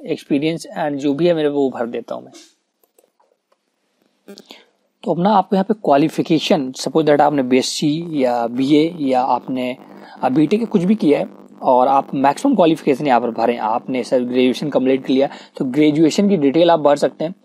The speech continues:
आप चाहे हाई स्कूल इंटर भी भर सकते हैं, ऐड मोर पर क्लिक कर करके, ठीक है। और अगर आपने कहीं एक्सपीरियंस किया है, आपने किसी इंडस्ट्री में वर्क किया है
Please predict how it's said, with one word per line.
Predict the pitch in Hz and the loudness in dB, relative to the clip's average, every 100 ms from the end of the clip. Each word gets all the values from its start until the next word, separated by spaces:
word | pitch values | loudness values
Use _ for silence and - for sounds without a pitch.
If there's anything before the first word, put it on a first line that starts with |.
| - - | -20 -4
आप | 151 | -2
चाहे | - 143 | 2 0
हाई | 131 135 | 2 0
स्कूल | - 160 | 2 0
इंटर | 151 139 147 | 2 2 0
भी | 147 156 | 2 0
भर | 135 | 0
सकते | 131 - | -2 -2
हैं, | 160 | 0
ऐड | 127 131 | 0 0
मोर | 131 131 | 0 -2
पर | 143 | -2
क्लिक | 139 143 - | -2 -4 0
कर | 139 123 | -2 0
करके, | 123 117 147 | -4 -4 -6
ठीक | 208 | -4
है। | 190 - - - _ - | -6 -8 -20 -20 _ -10
और | - 120 123 | -4 -2 0
अगर | 139 208 | 2 2
आपने | 202 214 185 | 2 2 -2
कहीं | 196 190 196 | 0 0 0
एक्सपीरियंस | 170 - - 156 185 175 - | -2 -2 -2 0 -2 -4 -4
किया | 151 143 | 2 4
है, | 135 | 2
आपने | 120 120 147 | 0 -4 -6
किसी | - 147 | -8 -8
इंडस्ट्री | 127 127 - 170 | -6 -8 -6 -6
में | 143 | 0
वर्क | 139 135 139 | -2 0 -6
किया | 175 139 | 0 2
है | 120 | 2